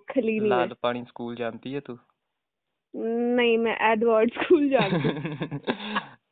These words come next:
Speaker 2: लाल पानी स्कूल पूछ लेना अपने चाचा चाची से, ये इधर उधर से होना। लाल पानी स्कूल का नाम
Speaker 1: पता
Speaker 2: सुना है
Speaker 1: कब
Speaker 2: आपने? लाल
Speaker 1: कहाँ
Speaker 2: पानी
Speaker 1: होगा?
Speaker 2: बॉयज स्कूल।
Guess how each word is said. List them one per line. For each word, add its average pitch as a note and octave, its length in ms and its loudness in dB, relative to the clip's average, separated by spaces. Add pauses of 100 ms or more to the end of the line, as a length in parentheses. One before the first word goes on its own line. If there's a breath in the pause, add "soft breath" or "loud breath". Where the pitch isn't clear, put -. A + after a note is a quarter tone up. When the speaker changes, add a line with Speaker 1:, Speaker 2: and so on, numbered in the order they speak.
(140)
Speaker 2:
लाल A#2+ 260 2
पानी B2 300 -4
स्कूल A#2+ 380 -10
पूछ B2 200 -12
लेना G#2+ 280 -6
अपने B2 220 -8
चाचा A2+ 320 -6
चाची A2+ 400 -12
से, G#2+ 160 -14
ये A2 140 -12
इधर A2 260 -14
उधर G#2 180 -10
से G#2 140 -18
होना। G#2 180 -14
लाल A2 260 -10
पानी G#2+ 280 -4
स्कूल G#2+ 300 -18
का - 140 -16
नाम - 120 -10
Speaker 1:
पता F4 60 2
Speaker 2:
सुना - 260 -2
है - 40 2
Speaker 1:
कब - 60 0
Speaker 2:
आपने? F#4 100 0
लाल - 180 0
Speaker 1:
कहाँ D#4+ 140 0
Speaker 2:
पानी - 140 2
Speaker 1:
होगा? - 160 0
Speaker 2:
बॉयज A2+ 140 4
स्कूल। - 340 -14